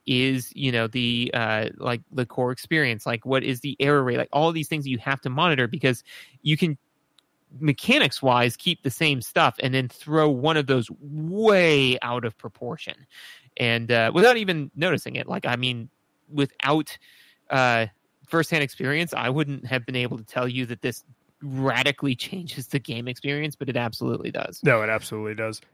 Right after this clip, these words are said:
Speaker 2: And I, I feel like we're getting close to the end here, but I, I have two, two things that I wanna specifically mention, um,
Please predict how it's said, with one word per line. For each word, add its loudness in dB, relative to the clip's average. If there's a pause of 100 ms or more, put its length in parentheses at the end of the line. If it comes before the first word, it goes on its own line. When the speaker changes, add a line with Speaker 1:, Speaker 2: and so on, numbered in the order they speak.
Speaker 2:
And -2
I, 0
I -14
feel 2
like -2
we're -4
getting -8
close -8
to -14
the -8
end -8
here, -8
but -6
I, -2
I -14
have -6
two, 0 (520)
two 0
things 2
that -2
I 0
wanna -4
specifically -8
mention, -6 (240)
um, -4